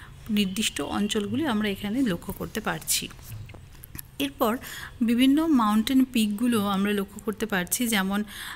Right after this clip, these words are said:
নাঙ্গা পর্বত, কে two, Mount কৈলাস, Everest, Kanchenjunga, নামচা বারোয়া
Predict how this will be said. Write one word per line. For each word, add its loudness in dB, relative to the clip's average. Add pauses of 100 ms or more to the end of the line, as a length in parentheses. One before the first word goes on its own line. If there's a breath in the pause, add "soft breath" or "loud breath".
(120)
নাঙ্গা 4
পর্বত, -2 (480)
কে 2
two, -2 (140)
Mount 2
কৈলাস, 0
Everest, 0
Kanchenjunga, 0
নামচা 0
বারোয়া -2